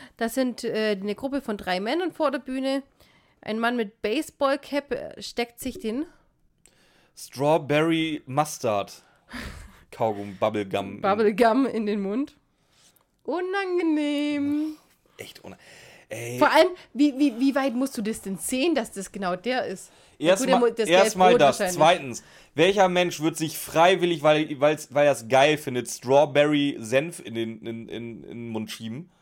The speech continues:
Speaker 2: Und, ey, warum lässt du gerade das? Weißt du, du bist wahrscheinlich der einzige Mensch, der das Ding auch nur freiwillig anfasst.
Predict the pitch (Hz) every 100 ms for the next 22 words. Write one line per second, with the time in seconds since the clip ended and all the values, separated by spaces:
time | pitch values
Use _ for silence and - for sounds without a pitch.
0 | _ _ _ 147 165 - _ _ _ -
1 | 131 139 139 139 _ _ _ _ _ _
2 | - 135 180 196 185 185 185 170 143 165
3 | 165 127 147 143 - - - 165 180 185
4 | 180 180 190 185 160 165 156 180 185 175
5 | 170 165 160 165 151 151 151 151 147 143
6 | 139 156 160 160 - 147 151 104 127 -